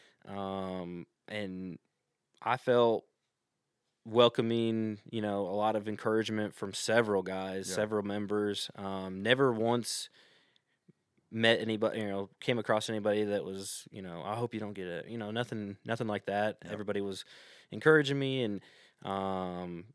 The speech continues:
Speaker 1: going to a Greens Committee meeting and coming up with my report and giving my report.
Speaker 2: Sure.
Speaker 1: Got, you know, great reviews after that, and everybody was like, "You did a great job. This was,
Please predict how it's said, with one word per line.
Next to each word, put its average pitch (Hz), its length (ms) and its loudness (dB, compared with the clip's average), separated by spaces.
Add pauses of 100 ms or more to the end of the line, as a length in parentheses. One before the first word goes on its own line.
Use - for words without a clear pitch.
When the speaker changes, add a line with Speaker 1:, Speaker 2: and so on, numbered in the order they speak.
(320)
Speaker 1:
going 113 240 2
to 101 520 0
a 101 120 -6
Greens 123 260 0
Committee 123 300 -2
meeting 117 440 0
and 101 120 -4
coming 110 240 -2
up 107 200 -2
with 104 360 -2 (100)
my 107 140 0
report 123 600 4
and 104 160 2
giving 117 220 0
my 120 120 0
report. 117 600 4
Speaker 2:
Sure. 117 240 4
Speaker 1:
Got, 101 260 -2 (180)
you 104 100 -10
know, 92 80 -10
great 113 280 4
reviews 113 440 0
after 113 260 0
that, 117 240 2
and 107 100 -6
everybody 107 260 -2
was 98 120 -6
like, - 140 -20
"You 110 60 -12
did 113 120 -4
a 95 40 -10
great 92 200 -6
job. 131 460 2
This 104 140 -6
was, 92 220 -14